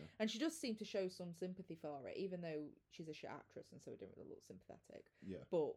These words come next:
Speaker 1: you know, she was supposed to be sympathetic. And then Paul finds the paper saying, no, I said caretaker was the sole survivor. So I'm, it must have been a picture. I've literally put in my notes, "Paul finds the paper saying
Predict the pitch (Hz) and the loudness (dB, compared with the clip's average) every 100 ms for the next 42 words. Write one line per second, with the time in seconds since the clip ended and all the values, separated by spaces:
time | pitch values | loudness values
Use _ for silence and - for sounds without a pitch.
0 | - _ - 180 110 - 185 175 - 208 | -4 _ -6 -4 -4 0 0 0 4 6
1 | 185 - 170 - - - 185 - - - | 6 -2 -10 -8 -10 -16 -16 -12 -12 -12
2 | - _ _ _ _ _ _ _ _ _ | -20 _ _ _ _ _ _ _ _ _
3 | _ - - - - 214 214 220 220 - | _ -20 -18 -20 4 8 12 12 10 4
4 | - - 226 208 190 202 185 185 185 - | 0 8 12 12 10 2 2 0 -2 2
5 | 190 196 185 190 175 165 190 240 233 214 | 2 2 0 0 2 0 4 8 10 8
6 | 226 233 - 226 233 247 220 214 190 185 | 4 2 2 4 4 4 2 2 0 0
7 | - 175 170 - 165 160 160 160 160 - | 2 2 2 0 0 2 2 2 0 -6
8 | _ _ _ _ _ _ _ _ _ _ | _ _ _ _ _ _ _ _ _ _
9 | _ - 196 202 202 202 208 220 196 196 | _ 8 12 12 10 8 10 6 4 2
10 | 196 220 - - 190 196 208 208 220 196 | 4 0 0 -2 4 6 6 6 4 4
11 | 226 139 180 170 180 170 - - - 202 | 6 4 4 2 4 4 2 -4 6 8
12 | 202 196 196 185 180 180 - 175 170 165 | 8 6 2 2 0 -4 -2 0 0 -2
13 | 156 - 165 160 | -4 2 2 2